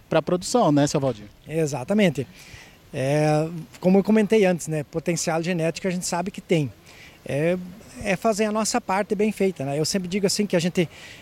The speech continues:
Speaker 2: é, tem algumas coisas que levam muitos anos pra você construir e outras não. Tem algumas, é, atitudes, eu sempre sigo esse, nesse conjunto de ações, é, que você pode fazer já de um ano pra outro,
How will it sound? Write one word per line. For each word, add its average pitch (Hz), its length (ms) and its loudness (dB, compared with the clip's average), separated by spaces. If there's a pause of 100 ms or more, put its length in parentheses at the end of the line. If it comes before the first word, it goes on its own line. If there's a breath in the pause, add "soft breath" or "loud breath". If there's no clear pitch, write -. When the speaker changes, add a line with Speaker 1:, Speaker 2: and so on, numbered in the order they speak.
(100)
Speaker 2:
é, 147 380 2 (500 loud breath)
tem 208 140 4
algumas 208 260 4
coisas 240 380 2
que 247 160 -2
levam 214 360 2
muitos 208 520 0
anos 220 260 4
pra 160 140 -4
você 147 240 -4
construir 151 460 -2 (220 loud breath)
e 202 120 4
outras 214 400 2
não. 220 320 0 (280 soft breath)
Tem 208 200 0
algumas, 233 720 2
é, 180 500 -4
atitudes, 196 680 2
eu 180 80 4
sempre 202 260 0
sigo 190 280 0
esse, 185 240 0
nesse 180 260 0
conjunto 185 520 2
de 165 120 0
ações, 180 680 2 (380 loud breath)
é, 175 100 -4
que 214 140 0
você 202 220 -4
pode 208 260 -2
fazer 240 360 0
já 226 160 -2
de 240 100 0
um 233 100 2
ano 233 140 0
pra 247 160 0
outro, 233 360 -2